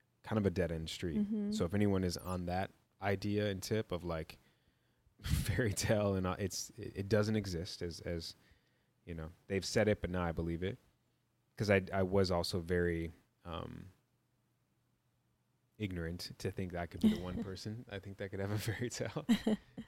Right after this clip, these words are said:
Speaker 1: Um,
Speaker 2: I mean, in our own way, you know?
Speaker 1: Sure.
Speaker 2: I
Speaker 1: Yeah.
Speaker 2: think, um, everything about our story, I feel like I wouldn't change anything because it brought us to who we are. It made us who we are.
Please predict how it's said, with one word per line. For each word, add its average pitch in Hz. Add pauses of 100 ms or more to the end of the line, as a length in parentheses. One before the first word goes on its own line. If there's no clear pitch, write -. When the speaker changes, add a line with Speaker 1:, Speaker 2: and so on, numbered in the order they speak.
Speaker 1:
Um, 90 (240)
Speaker 2:
I 247
mean, 277 (1000)
in 262
our 262
own 226
way, 226 (120)
you 226
know? 190
Speaker 1:
Sure. 90 (400)
Speaker 2:
I 220
Speaker 1:
Yeah. 220
Speaker 2:
think, 226 (180)
um, 190 (420)
everything 233
about 196
our 180
story, 196
I 175
feel 180
like 175
I 180
wouldn't 180
change 180
anything 170
because 170
it 170
brought 180
us 175
to 185
who 185
we 180
are. 165
It 170
made 175
us 170
who 190
we 165
are. 160